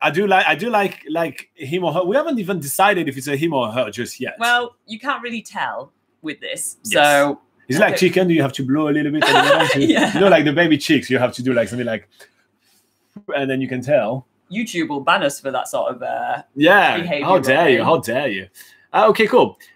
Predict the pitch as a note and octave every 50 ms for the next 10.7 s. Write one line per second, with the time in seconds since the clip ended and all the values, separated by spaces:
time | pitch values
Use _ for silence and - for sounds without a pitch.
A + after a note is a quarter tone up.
0 | _ _ - B3 C4 B3+ C4 C#4 D#4 E4 E4+ D4+ C#4+ C#4 A3 G3+ B3 C#4 D#4+ E4+
1 | B3+ E3+ D3 C3+ B2 - - D#3 D#3+ E3 E3+ D#3+ C#3+ D3 D#3+ D#3 C3 C3+ F3+ A#3+
2 | D4+ E4+ D4+ A3 C#3+ A#2+ B2 C#3+ F#3+ A3 G#3+ F#3+ E3 F3 G#3+ D4 F4 D#4+ C4 G#3+
3 | F3 F3 A3 A#3+ B3 A3 A#3+ A3+ A3+ A#3+ C#4 C#4 G#3+ D3 A2+ G2 F#2+ _ _ _
4 | _ _ _ _ - F3 A#3 B3+ A#3+ C4 B3+ B3+ A#3+ A#3 G#3+ G3 F#3 D3+ C#3 G#3
5 | C4+ C#4 F#3 E3+ E3+ E3+ E3+ D#3+ D#3 E3 - - F3 A#3 D#4 D#4+ D4 - - -
6 | E3+ - - A2+ A2 G#2 - A#2+ G2+ - - C#3 D#3+ G3+ G#3+ F#3+ - D#3 C#3+ C#3
7 | C3+ A#2 B2 C3+ - D#3 C#3+ C3+ C3 C3 B2 A#2+ A2+ A2 A#2 - - D#3 D3 C3
8 | A2+ A2 A2 A#2+ A#2 A#2+ A#2 A#2 A2 G2+ B2 E3 D3 A#2+ G#2 F#2 F2+ F2 _ _
9 | - - - - - - - _ _ _ - E3+ F#3+ G3+ G3+ G3 G#3 A3+ G#3 -
10 | E3+ G#3 A3+ G#3+ A3 G#3 G3+ G3+ D#3 D#3 D3+ C3+ B2+